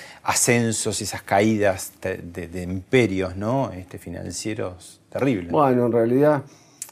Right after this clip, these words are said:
Speaker 2: es así, lo que pasa es que... que el mundo financiero es más volátil de por sí. Ahora, eh, sin duda, eh, el mundo de las finanzas y los bancos son esenciales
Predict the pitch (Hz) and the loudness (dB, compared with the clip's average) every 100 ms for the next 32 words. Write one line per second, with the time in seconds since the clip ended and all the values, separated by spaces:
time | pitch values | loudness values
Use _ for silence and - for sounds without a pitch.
0 | _ _ - - 131 - 156 151 117 123 | _ _ -12 0 2 6 8 8 6 4
1 | 131 110 101 - 101 101 98 95 95 - | 2 0 0 -2 -6 -2 0 0 -2 -16
2 | - - - 107 127 160 160 123 123 117 | -20 -20 -6 4 6 8 6 6 4 6
3 | 156 147 135 127 131 135 131 113 110 - | 6 6 6 6 4 4 0 -2 -4 -8
4 | - 107 98 110 101 101 85 - - _ | -4 0 2 0 0 -2 -4 -14 -20 _
5 | - 113 117 104 104 - _ - - 107 | -4 2 4 4 2 -12 _ -20 -6 0
6 | 101 101 95 - 131 123 139 123 123 123 | 2 0 0 4 6 8 8 8 8 6
7 | 123 - - - _ - 98 95 95 95 | 2 -10 -18 -20 _ -4 2 4 4 2
8 | - - 95 95 110 127 120 117 110 107 | -2 -4 -4 0 4 4 6 6 6 4
9 | - 117 131 120 110 - 110 98 101 95 | 4 4 4 4 2 2 0 0 -2 -4
10 | 98 120 120 110 123 120 - _ _ - | 0 2 2 2 2 -2 -6 _ _ -2
11 | 117 113 98 107 107 - 127 123 127 135 | 2 2 2 0 2 4 6 6 6 2